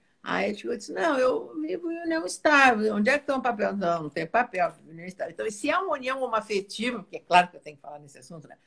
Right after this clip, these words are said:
Bom, aí então não entra mesmo. Então, assim, ó, o que ele diz é que esta recomendação é protetiva da união estável e não,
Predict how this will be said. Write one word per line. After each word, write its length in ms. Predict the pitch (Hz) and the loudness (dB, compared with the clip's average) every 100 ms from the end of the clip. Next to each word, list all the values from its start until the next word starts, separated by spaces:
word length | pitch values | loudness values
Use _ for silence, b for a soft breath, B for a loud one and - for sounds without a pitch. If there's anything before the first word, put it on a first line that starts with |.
| _ | _
Bom, 120 | - 185 | -2 2
aí 300 | 196 233 330 | 2 2 0
então 540 | 440 - 294 330 440 | -2 0 0 2 -2
não 180 | 349 269 | -4 -2
entra 300 | 311 381 403 | -2 -2 0
mesmo. 400 | 247 175 - _ _ _ | 0 0 -2 _ _ _
Então, 120 | - 269 | -10 -8
assim, 160 | 269 | -2
ó, 160 | 196 165 | -2 -2
o 60 | |
que 160 | 175 254 | -6 -4
ele 380 | 269 254 220 175 _ | -4 -4 -10 -16 _
diz 580 | 185 156 202 233 330 - - | -14 -8 -4 -4 -6 -10 -10
é 140 | 269 | -10
que 320 | 269 - 214 | -10 -8 -2
esta 300 | 190 196 180 | -2 0 -4
recomendação 1080 | - 196 202 208 202 208 226 247 262 262 - _ _ _ | -4 -6 -6 -6 -4 -4 -4 -2 -2 -2 -4 _ _ _
é 220 | 220 226 - _ _ | 0 0 -4 _ _
protetiva 800 | 254 339 - 339 - 208 208 214 | 2 4 2 -6 -8 -8 -4 -4
da 100 | 190 | -4
união 180 | 190 175 | -8 -8
estável 440 | - - - - - | -10 -10 -10 -14 -10
e 140 | - | 0
não, 140 | 185 | 2